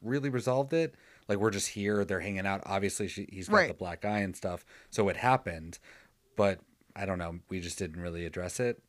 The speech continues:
Speaker 1: So they're just kind of okay." Which that, that, that didn't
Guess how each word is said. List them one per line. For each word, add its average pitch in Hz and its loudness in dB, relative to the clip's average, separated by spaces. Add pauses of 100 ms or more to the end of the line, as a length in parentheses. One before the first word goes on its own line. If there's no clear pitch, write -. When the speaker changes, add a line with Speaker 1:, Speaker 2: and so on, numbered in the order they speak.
Speaker 1:
So 85 -8
they're 85 -8
just 80 -12
kind 87 -8
of 78 -12
okay." 92 -10 (240)
Which 113 -2
that, - -2
that, 160 0
that 156 2
didn't 131 -4